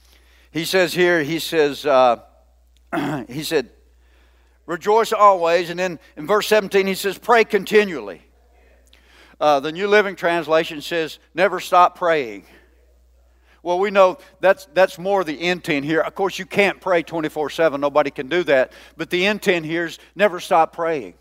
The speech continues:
Never stop. Don't let a day go without your praying. The great apostle of faith, Smith Wigglesworth, used to say this when people questioned him, said, "You,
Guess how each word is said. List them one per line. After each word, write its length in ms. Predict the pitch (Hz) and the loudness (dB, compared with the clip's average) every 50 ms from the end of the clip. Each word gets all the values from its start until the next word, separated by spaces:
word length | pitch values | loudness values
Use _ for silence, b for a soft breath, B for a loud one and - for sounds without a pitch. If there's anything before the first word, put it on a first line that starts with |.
| _ _ _ _ _ _ _ _ _ - | _ _ _ _ _ _ _ _ _ -2
Never 280 | 160 185 170 165 143 | 0 0 0 0 0
stop. 240 | - 233 247 - - - - | -2 -2 -2 -4 -6 -8 -4
Don't 180 | 196 208 185 | -4 -2 0
let 140 | 175 190 180 | 0 0 -2
a 60 | 180 | 0
day 200 | 156 185 185 190 | 2 4 2 4
go 220 | 185 180 185 185 175 | 2 0 -2 -2 -2
without 400 | 147 143 143 147 147 151 - 156 | -4 -2 0 0 0 0 -4 -14
your 80 | 143 | -16
praying. 440 | - - 156 151 147 135 104 90 87 _ _ _ _ _ _ b b b b b b b b b b | -10 -2 0 0 0 0 -4 -10 -14 _ _ _ _ _ _ b b b b b b b b b b
The 100 | 151 143 | -10 -2
great 260 | 151 175 202 190 185 - _ b b b b | 2 2 2 2 0 -6 _ b b b b
apostle 420 | - - 175 175 175 - - 160 151 | -4 2 4 4 4 2 -2 -10 -10
of 80 | - | -6
faith, 240 | - 196 185 185 175 | 0 0 0 0 0
Smith 320 | - - 170 180 175 - | -6 -12 -10 -10 -10 -8
Wigglesworth, 580 | 151 160 185 190 190 160 - 143 147 147 143 - | -4 -4 -2 -2 -2 -4 -4 -4 -6 -6 -6 -8
used 240 | 156 156 147 - - | -14 -14 -14 -14 -14
to 60 | 143 | -12
say 220 | - - 185 165 | -4 0 0 0
this 300 | 160 156 185 180 156 - | 2 2 -2 -2 -2 -4
when 120 | 151 147 135 | -10 -10 -6
people 220 | 160 165 143 143 | -6 -6 -6 -6
questioned 380 | 123 160 170 - - - 156 143 | -2 0 0 0 0 -2 -10 -12
him, 20 | - | -12
said, 200 | - 147 135 123 | -12 -12 -8 -8
"You, 60 | 135 | -10